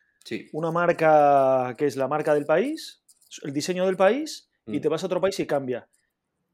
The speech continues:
Speaker 2: Y no es que sean muy buenos. O sea, los de España, de lo que tengo visto de váteres,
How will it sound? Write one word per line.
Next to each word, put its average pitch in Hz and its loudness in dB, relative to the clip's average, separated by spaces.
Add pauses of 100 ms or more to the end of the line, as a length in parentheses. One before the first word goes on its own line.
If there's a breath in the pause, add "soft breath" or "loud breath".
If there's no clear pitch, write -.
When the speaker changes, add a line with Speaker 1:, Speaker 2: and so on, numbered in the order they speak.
(280)
Speaker 2:
Y 147 2
no 180 -2
es 247 -4
que 262 0
sean 202 4
muy 185 4
buenos. 185 4
O - -8
sea, 160 6
los 147 -2
de 160 0
España, 190 2
de 147 -4
lo 147 2
que 147 0
tengo 180 2
visto 196 0
de 156 4
váteres, 233 0